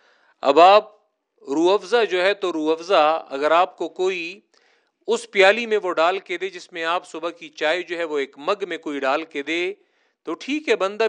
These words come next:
پی لیتا ہے، لیکن وہ جو ایک فرحت اور سرور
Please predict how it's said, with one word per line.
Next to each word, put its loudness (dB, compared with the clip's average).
پی -6
لیتا 0
ہے، -4
لیکن 0
وہ -2
جو -4
ایک 2
فرحت 0
اور 2
سرور -6